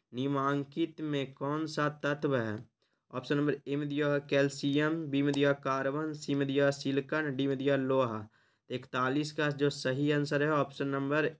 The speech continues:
ए है जो सही है, ठीक है। क्या है, कैल्शियम। इसका ऑप्शन नंबर ए होगा जो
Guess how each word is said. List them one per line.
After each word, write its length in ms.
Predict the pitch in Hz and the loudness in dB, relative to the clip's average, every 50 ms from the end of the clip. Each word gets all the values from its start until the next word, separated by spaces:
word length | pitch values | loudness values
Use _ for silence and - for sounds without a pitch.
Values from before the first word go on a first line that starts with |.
| - 127 | -10 -6
ए 140 | 131 139 143 | -4 -2 -2
है 160 | 143 143 139 | 0 -2 -2
जो 180 | 139 135 151 147 | 0 0 0 0
सही 560 | 143 - - - - - - 123 131 135 131 120 | 0 -4 -10 -14 -10 -6 -2 0 0 2 2 0
है, 140 | 113 110 101 | 0 0 -4
ठीक 280 | - - 139 139 139 | -6 -6 -8 -6 -4
है। 100 | 170 175 175 | -4 -4 -4
क्या 220 | 175 - - 135 139 | -6 -8 -8 -6 -4
है, 140 | 160 170 175 175 _ - | -4 -4 -6 -8 _ -8
कैल्शियम। 640 | 135 135 135 135 - - 135 135 135 120 110 110 | -6 -6 -6 -8 -8 -8 -4 -4 -2 -2 -2 -4
इसका 300 | 120 120 - - - 135 | -6 -6 -10 -12 -10 -8
ऑप्शन 260 | 135 135 135 - 139 139 | -8 -10 -10 -8 -8 -8
नंबर 280 | 135 135 135 135 - - - | -6 -4 -4 -6 -6 -8 -10
ए 120 | - 139 143 | -6 -4 -4
होगा 300 | 151 147 143 131 143 139 | -4 -4 -4 -4 -4 -4
जो 240 | 139 143 160 165 180 | -2 -2 -2 -2 -4